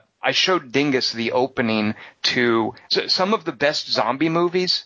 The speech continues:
and actually I have a list of zombie movies that I wish we had seen instead, but some of the best zombie movies are actually zombie video games.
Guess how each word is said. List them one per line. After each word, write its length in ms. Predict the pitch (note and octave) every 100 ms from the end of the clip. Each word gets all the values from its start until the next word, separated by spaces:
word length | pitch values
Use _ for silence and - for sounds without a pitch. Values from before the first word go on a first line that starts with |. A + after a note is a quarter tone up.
| _
and 80 | C#3
actually 200 | E3+ C#3+
I 40 |
have 100 | C#3+
a 60 | D3+
list 300 | A2 G#2+ -
of 60 |
zombie 280 | G2 G#2 G2+
movies 280 | G#2 G2 G2
that 60 | G2+
I 40 |
wish 220 | G2+ G#2
we 80 | G2
had 200 | F#2+ G2
seen 240 | - G2 G2
instead, 420 | - - G2+ G2 - -
but 100 | -
some 200 | - G#3
of 60 | A#3+
the 60 |
best 260 | F#3+ D#3+ D3+
zombie 360 | - A2+ C#3 D#3
movies 420 | E3 F3 F#3 - - - -
are 60 |
actually 260 | G3 - A3+
zombie 320 | D#3 F3+ E3
video 380 | A#2 C#3 C3+ A#2
games. 560 | A2 E2 G#1+ D#3+ -